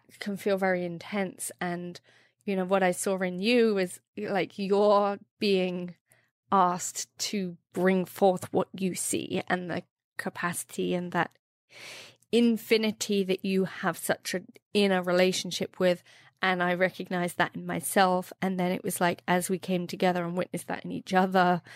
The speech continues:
there was such a, like, I see you and you see me. I feel you,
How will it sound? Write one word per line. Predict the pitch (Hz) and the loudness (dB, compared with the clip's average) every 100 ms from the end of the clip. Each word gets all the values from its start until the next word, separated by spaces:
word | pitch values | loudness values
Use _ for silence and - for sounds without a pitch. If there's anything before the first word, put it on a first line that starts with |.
| - - - - - - _ _ _ _ _ _ _ _ _ 202 | -18 -18 -18 -20 -20 -20 _ _ _ _ _ _ _ _ _ -16
there | 190 196 190 | 2 2 4
was | 190 185 | 0 0
such | - 202 - - - | 0 0 0 -4 -4
a, | 196 185 180 | -2 0 -2
like, | 180 175 170 - | -2 -2 -2 -2
I | 180 | -4
see | 175 - 185 | -2 -2 -2
you | 175 175 190 208 226 | -4 0 2 4 4
and | 214 | 2
you | 190 190 | 0 0
see | - - 190 180 | -2 -4 -2 -2
me. | 180 180 196 254 294 _ _ _ _ _ _ _ _ _ | 0 0 2 0 -2 _ _ _ _ _ _ _ _ _
I | 185 180 | 2 2
feel | - - 208 190 190 | -2 -2 2 4 2
you, | 185 | 2